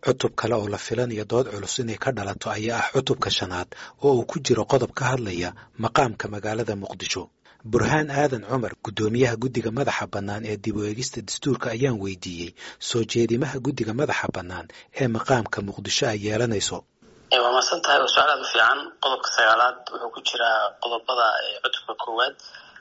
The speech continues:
Speaker 2: ee, waxaana looga hadlayo waxay tahay, ee, maqaamka Muqdisho. Muqdisho inay caasimadda Soomaaliya tahay, ee, dastuurka xusayay, laakiin maqaamkeedii iyo matalaadda ay yeelanayso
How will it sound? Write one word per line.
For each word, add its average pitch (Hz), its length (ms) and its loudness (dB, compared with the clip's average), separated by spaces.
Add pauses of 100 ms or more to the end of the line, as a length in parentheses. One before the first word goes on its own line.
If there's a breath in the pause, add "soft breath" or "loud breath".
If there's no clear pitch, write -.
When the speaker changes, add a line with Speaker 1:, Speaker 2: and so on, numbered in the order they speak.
(140)
Speaker 2:
ee, 113 320 4
waxaana 120 320 4
looga 113 240 -4
hadlayo 107 360 -4
waxay - 200 -8
tahay, 104 280 -6 (640 soft breath)
ee, 110 540 -6 (160)
maqaamka - 440 0
Muqdisho. - 500 -6
Muqdisho - 420 -2 (560 loud breath)
inay 123 160 -2
caasimadda 110 480 -2
Soomaaliya 110 500 -2
tahay, - 280 -2 (680 soft breath)
ee, - 400 0
dastuurka - 460 0
xusayay, 135 380 -4 (760 loud breath)
laakiin - 380 -2
maqaamkeedii 123 720 0
iyo 113 120 -8
matalaadda - 400 -2
ay 104 80 -2
yeelanayso 113 500 -4